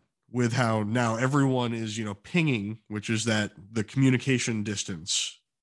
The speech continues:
we're talking about between these points. 'Cause, you know, information travels fast, but it doesn't travel instantly. And that's what you get when you call ping. That's your millisecond delay. So, like, a hundred ping is a hundred millisecond delay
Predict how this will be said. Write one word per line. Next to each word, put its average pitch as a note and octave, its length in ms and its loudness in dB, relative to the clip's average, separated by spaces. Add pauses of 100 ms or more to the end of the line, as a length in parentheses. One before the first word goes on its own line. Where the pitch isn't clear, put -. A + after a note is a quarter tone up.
(180)
we're A2 80 -10
talking G#2+ 320 -2
about G2 300 -2
between A#2 640 2
these A2+ 200 0
points. - 680 -4 (720)
'Cause, G#2 340 -4
you A2 100 -2
know, A2 120 0
information D#3+ 540 4
travels C3 340 2
fast, C3+ 360 2
but A2+ 120 -6
it - 20 -8
doesn't A2+ 300 -6
travel F#2+ 280 -2
instantly. F#2+ 560 -6 (1080)
And G2+ 500 2 (180)
that's B2 280 4
what A#2 140 4
you A2+ 100 0
get A#2 180 0
when A2 100 -4
you A2+ 120 -2
call G#2+ 180 -4
ping. B2 380 2
That's G#2+ 180 -2
your A2 100 0
millisecond A2+ 640 -2
delay. A2 500 -6 (840)
So, B2 140 0
like, A2+ 100 4
a A#2 80 0
hundred C3+ 380 4
ping D3+ 240 6
is A2 80 4
a A2 60 -2
hundred A#2 280 -2
millisecond A2 560 -4
delay G2+ 440 -4